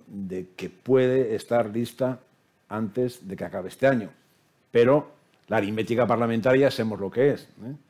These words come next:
No quiero poner ninguna venda antes de la herida, pero es cierto, nuestra intención es esa. Nuestro grupo parlamentario está trabajando mucho y bien. Vemos, eh, buenas, a ver, digamos, buenas,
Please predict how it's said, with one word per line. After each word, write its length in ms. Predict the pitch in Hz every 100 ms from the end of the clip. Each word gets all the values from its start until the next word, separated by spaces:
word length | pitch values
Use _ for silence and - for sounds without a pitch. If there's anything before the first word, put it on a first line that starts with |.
| _ -
No 160 | 127
quiero 160 | 135 147
poner 220 | 127 139
ninguna 300 | 135 139 131
venda 440 | 156 151 113 92 95
antes 280 | 117 120 113
de 60 |
la 80 | 117
herida, 260 | 123 151 117 _ _
pero 240 | 127 135
es 80 | 135
cierto, 400 | 147 156 123 92 _ _ _ _ -
nuestra 260 | 113 123
intención 400 | 113 110 107 143
es 100 | 131 120
esa. 200 | 107 87
Nuestro 300 | 110 - 113
grupo 220 | 139 147
parlamentario 560 | 139 135 127 123 135 135
está 160 | 131
trabajando 460 | 123 117 113 135 127
mucho 280 | 123 131 123
y 80 |
bien. 300 | 113 117 104 78 _ _ _ _ _ _ _ _
Vemos, 880 | - 120 123 120 151 160 165 165 -
eh, 760 | 135 131 127 127 123 123 120 - -
buenas, 880 | 113 123 147 147 147 143 131 - - _ _ _ _ _
a 100 | -
ver, 240 | 110 139 98
digamos, 420 | 110 110 127 113 - _ _ _ _
buenas, 280 | 143 156